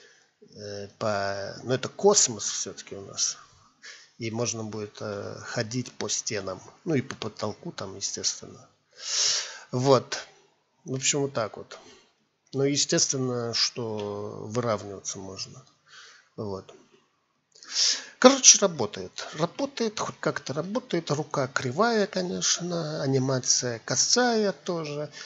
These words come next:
Перезарядки нету. Прицеливания на правую кнопку нету. Эм, но зато есть дэмэдж. Дэмэдж воксельный.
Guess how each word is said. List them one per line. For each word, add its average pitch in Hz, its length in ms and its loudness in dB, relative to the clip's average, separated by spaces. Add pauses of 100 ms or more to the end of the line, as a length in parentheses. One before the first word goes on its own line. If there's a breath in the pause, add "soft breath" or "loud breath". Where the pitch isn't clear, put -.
(140 loud breath)
Перезарядки 135 760 2
нету. 185 840 0 (320 loud breath)
Прицеливания 117 800 2
на 117 140 0
правую 123 400 0
кнопку - 420 -8
нету. 180 840 0 (320 loud breath)
Эм, 117 800 -4
но 214 180 4
зато 165 260 0
есть 135 320 0
дэмэдж. 90 560 -2 (160)
Дэмэдж 185 880 0 (200)
воксельный. 107 1000 -4